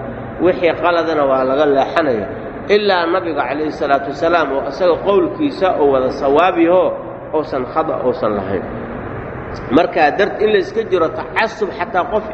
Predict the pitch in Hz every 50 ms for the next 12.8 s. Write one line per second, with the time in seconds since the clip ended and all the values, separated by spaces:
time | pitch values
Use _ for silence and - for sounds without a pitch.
0 | - - - 233 240 220 214 202 185 175 151 160 156 156 160 160 156 - - -
1 | 123 123 127 - 151 143 127 110 95 82 - - - - - - - - - -
2 | 180 180 214 226 226 220 226 226 233 226 226 214 - 220 196 214 226 202 - 214
3 | 208 185 160 202 196 196 - - 185 170 147 143 156 180 190 208 208 190 175 175
4 | 180 180 - 170 156 - 143 143 - - 170 156 147 147 143 143 143 151 147 143
5 | 139 143 196 220 202 - - 160 156 - - - 247 247 - - 170 160 156 151
6 | 147 156 143 131 - 131 135 143 143 156 175 180 - - - - - - - -
7 | - - - 156 170 160 151 147 147 139 - - 117 95 117 117 - 135 120 107
8 | 104 95 90 - - - - - - - - - - - - - - - - -
9 | - - - - - - - - - - - 151 160 147 117 110 104 92 - -
10 | - - - - - - - - - 147 165 170 165 165 160 151 151 147 - -
11 | - - - - - - - - 185 202 226 269 254 220 240 247 254 233 - 226
12 | 196 - - 214 214 208 196 180 170 165 160 160 165 175 185